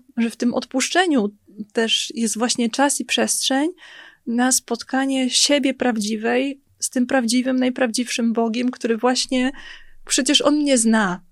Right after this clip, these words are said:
Przecież On mnie właśnie stworzył do bycia perfekcyjną i nieperfekcyjną. On, on wszystko o mnie wie. To po co ja mam się przed Nim jakoś napinać i naprężać?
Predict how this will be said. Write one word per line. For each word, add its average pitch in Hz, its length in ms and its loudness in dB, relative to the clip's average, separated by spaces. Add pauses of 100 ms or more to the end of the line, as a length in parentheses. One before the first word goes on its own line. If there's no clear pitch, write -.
(600)
Przecież 262 320 -4
On 269 80 2
mnie 285 140 -2
właśnie 269 300 0
stworzył 277 520 0
do 190 120 -2
bycia 208 260 -4
perfekcyjną 254 720 0
i 262 120 2
nieperfekcyjną. 208 1000 -4 (200)
On, 214 260 -8
on 269 100 -4
wszystko 311 360 -2
o 208 60 2
mnie 202 220 0
wie. 185 320 -4 (640)
To 202 60 -14
po 294 120 0
co 262 160 0
ja 208 120 2
mam 196 140 -2
się - 160 -2
przed 185 240 -4
Nim - 180 -8
jakoś - 320 -10
napinać - 560 -8
i - 20 -10
naprężać? 190 760 -8